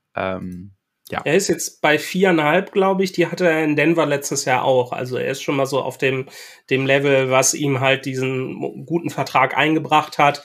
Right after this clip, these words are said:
Speaker 2: Und es sind ja immer noch zwei Spiele, aber wie du schon sagst, klar muss der sich wahrscheinlich auch erstmal in ein neues Team reinfuchsen. Ich glaub,
Speaker 1: Genau.
Speaker 2: hatte Denver den, glaub ich, gedraftet, sprich, das war das einzige Team, äh, für das er bisher gespielt hat, sprich, neue,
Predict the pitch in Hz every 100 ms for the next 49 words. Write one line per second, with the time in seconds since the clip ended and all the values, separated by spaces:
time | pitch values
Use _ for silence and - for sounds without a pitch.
0 | - - _ 143 135 127 156 180 151 160
1 | 151 147 143 - 135 135 - 139 139 139
2 | 135 131 127 123 131 127 - 127 127 135
3 | - - - 135 131 139 139 127 123 139
4 | - 131 127 131 131 127 - 131 131 139
5 | 135 127 - 151 143 135 139 156 143 143
6 | 143 135 113 - 135 - - - 139 117
7 | 147 147 160 175 156 156 151 147 147 139
8 | 135 160 185 185 - - 160 - 139 139
9 | 143 131 139 151 170 143 131 165 156 147
10 | 123 139 139 139 160 139 131 139 131 151
11 | 135 135 - 165 165 165 147 - 147 139
12 | 139 143 143 135